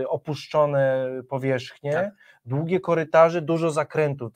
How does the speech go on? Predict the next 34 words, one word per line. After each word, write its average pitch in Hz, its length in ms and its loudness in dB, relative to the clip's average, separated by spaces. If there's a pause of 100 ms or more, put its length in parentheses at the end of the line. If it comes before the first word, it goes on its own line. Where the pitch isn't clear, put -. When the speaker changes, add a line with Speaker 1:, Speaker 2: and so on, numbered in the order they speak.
Speaker 1:
Postaci 147 280 -10
cały 156 120 -4
czas 151 160 -6
wchodzą 147 240 -6
z 135 40 -8
zakrętu 156 420 -2
do 139 100 -2
zakrętu, 147 500 -2
Speaker 2:
Tak. 135 60 -8
Speaker 1:
z - 60 -20
pu-, 185 220 -8
z - 80 -16
pustego 156 360 -8
pomieszczenia 160 480 -4
do 143 100 -6
pustego, 147 640 0 (360)
idą 165 260 4
o 156 60 2
wiele 160 160 2
dłużej 156 240 0
niż 143 120 -4
powinny 147 420 0
z, 135 140 -4
Speaker 2:
Tak, 185 140 2
Speaker 1:
z - 120 -10
punktu 165 240 -4
Speaker 2:
tak, 180 80 -4
Speaker 1:
X 139 100 -6
Speaker 2:
tak. 131 60 -8
Speaker 1:
do 151 100 2
Y, 156 320 0 (240)
ale 165 160 4
to 185 200 -2
też, - 320 -6